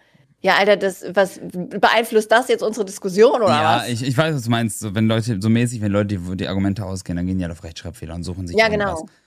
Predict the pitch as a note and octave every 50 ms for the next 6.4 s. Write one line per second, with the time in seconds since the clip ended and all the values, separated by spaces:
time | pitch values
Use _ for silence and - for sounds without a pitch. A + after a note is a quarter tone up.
0 | _ _ _ - - F2+ F#2 D2+ - - G#2 F2 F#2 F2+ E2+ E2 E2 - F#2 G#2
1 | G#2 G#2 A2+ A#2+ G#2+ F2 A2+ G#2+ A2+ A2+ G2+ G#2+ G#2+ G#2 G2 G2 G2+ G2 C#2 F#2+
2 | G2+ A2 G#2+ G#2 - - G#2+ G2 C2 - A2 A#2 A2+ - - A2+ F#2 G#2 G#2+ G#2
3 | F#2+ G#2 G#2 G#2 G#2 G2+ G2+ G2+ G#2 G#2+ G#2 G2 G2 F#2+ F#2+ F#2 D2+ F#2+ G2+ F#2
4 | F#2+ F#2 F2+ F2+ - - G#2 F#2 G2 G2+ G#2 G#2 - _ _ _ _ _ _ _
5 | - G#2+ - - B2 - C3+ A#2 G#2 G2+ A2 - - G#2 F#2+ F#2+ F2+ F#2 F2+ F#2
6 | E2 F#2 F2+ F2 E2+ F2 - -